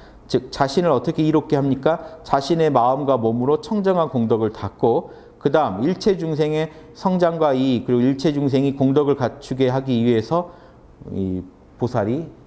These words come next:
이런 불국토를 수용하는 겁니다. 인정하는 겁니다. 열반에 들지 않고 이런 사바세계를 불국토로 만들겠다 하면서 불국토를 받아들이는 이유는 중생이 부처의 경지에 이르도록 성장하게 도우려고 한다는 겁니다.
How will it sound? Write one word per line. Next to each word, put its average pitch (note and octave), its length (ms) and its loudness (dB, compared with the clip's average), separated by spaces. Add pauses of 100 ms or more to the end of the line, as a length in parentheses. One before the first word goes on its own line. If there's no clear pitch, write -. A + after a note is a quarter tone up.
(580)
이런 F#2+ 340 -4
불국토를 G#2+ 540 -4
수용하는 C3+ 480 -4
겁니다. E2+ 240 -10
인정하는 A2+ 540 -2
겁니다. E2 280 -12 (320)
열반에 F3+ 500 2
들지 D3+ 340 0
않고 G#2 680 0 (220)
이런 E3 280 2
사바세계를 A#3 840 0
불국토로 D#3+ 520 -2
만들겠다 C3 640 0
하면서 B2+ 440 -2 (200)
불국토를 D3+ 580 0
받아들이는 B2 680 0
이유는 A2 560 0 (580)
중생이 C3+ 800 0
부처의 E3+ 480 0
경지에 A#2+ 400 0
이르도록 A2 420 0
성장하게 D#3+ 600 -2
도우려고 C3 460 2
한다는 A2 340 -2
겁니다. D2+ 220 -14